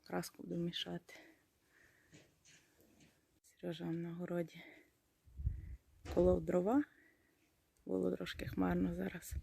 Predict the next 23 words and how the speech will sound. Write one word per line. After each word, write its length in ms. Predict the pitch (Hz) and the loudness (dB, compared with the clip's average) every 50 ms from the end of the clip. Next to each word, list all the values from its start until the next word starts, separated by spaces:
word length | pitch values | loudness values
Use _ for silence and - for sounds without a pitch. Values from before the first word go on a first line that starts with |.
| - - - - - - - - - - - _ _ _ _ - | -8 -12 -20 -18 -18 -18 -18 -20 -20 -20 -20 _ _ _ _ 0
перевозив 640 | - 175 170 170 170 170 170 180 180 170 - - - - - - - - - - _ _ _ _ | 2 4 6 6 4 6 8 6 6 6 6 -4 -10 -12 -12 -14 -12 -12 -14 -16 _ _ _ _
в 80 | - _ | -20 _
цей 240 | - - 175 170 165 | -10 -4 -2 -2 -2
сарайчик. 880 | - - - 175 180 180 175 190 - - - - - - - - - _ _ _ _ _ _ _ _ _ _ _ _ _ _ _ _ _ _ _ _ _ _ _ _ _ _ - _ - | -2 -2 0 4 6 6 6 6 4 -2 -10 -8 -8 -10 -10 -10 -14 _ _ _ _ _ _ _ _ _ _ _ _ _ _ _ _ _ _ _ _ _ _ _ _ _ _ -20 _ -16
Сюди 320 | - - - - - 170 170 175 170 | -12 -10 -6 -4 -4 -4 -4 -4 -6
от 140 | 165 - - | -6 -8 -6
перевозив. 580 | - 190 - - - 190 202 - 190 - - - - - - - - _ _ _ _ - - - - - - - - - - - - - - - - | -6 -2 -2 0 2 4 4 4 4 2 -6 -10 -10 -12 -14 -18 -20 _ _ _ _ -20 -20 -20 -18 -18 -16 -16 -16 -16 -16 -18 -18 -18 -16 -6 4
А 40 | 185 | 4
я 120 | 196 202 | 6 6
буду 180 | 196 180 180 - | 6 4 2 -2
красити. 480 | - - 196 190 180 - - - - - - - | 0 0 0 2 2 0 -4 -6 -14 -20 -16 -10
От 320 | - - - - - - | -6 -4 -4 -4 0 4
він 160 | 180 180 180 | 6 6 6
був, 160 | 170 - - | 6 2 -4
зробив 380 | - - 185 175 180 185 185 180 | 4 4 6 8 8 8 8 10
мені 280 | 175 175 180 175 175 - - | 10 8 8 6 4 0 -6
такий 380 | - - - 175 170 - - - - - - - _ _ _ _ _ - - - - - - - _ _ _ _ _ _ _ _ _ - - - - - - - - | -14 -2 0 0 0 0 -2 -14 -20 -20 -20 -20 _ _ _ _ _ -20 -20 -20 -20 -20 -20 -20 _ _ _ _ _ _ _ _ _ -20 -20 -20 -20 -20 -16 -2 4
полички, 480 | 170 180 185 202 208 - - - - | 6 8 10 8 8 6 4 -4 -4
такі, 280 | - - - - - - | -6 -6 -16 -18 -18 -12
чи 160 | - - - | -8 2 6
як 200 | - - 170 - | 6 6 6 4
сказати 480 | - - - 175 170 185 180 - - - - | -4 -10 -6 0 4 4 4 4 4 0 6
правильно, 420 | - 180 180 175 175 175 170 165 | 6 8 8 8 6 6 4 2